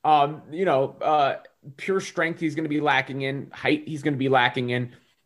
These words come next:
um, a-, and other things that could keep him from being the best player. Not to mention, you know, there are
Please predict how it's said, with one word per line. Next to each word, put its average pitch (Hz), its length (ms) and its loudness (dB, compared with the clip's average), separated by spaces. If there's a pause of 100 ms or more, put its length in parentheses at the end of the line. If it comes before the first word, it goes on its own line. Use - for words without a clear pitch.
um, 120 400 4
a-, 131 60 2
and 156 260 4
other 156 200 6
things 135 280 -2
that 127 240 0
could 139 160 -6
keep 143 260 -4
him 131 120 0
from 131 200 0
being 127 320 0
the 117 80 -4
best 104 460 -2
player. 139 460 4 (200)
Not 170 160 4
to 170 80 0
mention, 165 380 0
you 214 80 -2
know, 151 140 0
there 160 140 0
are 156 120 -10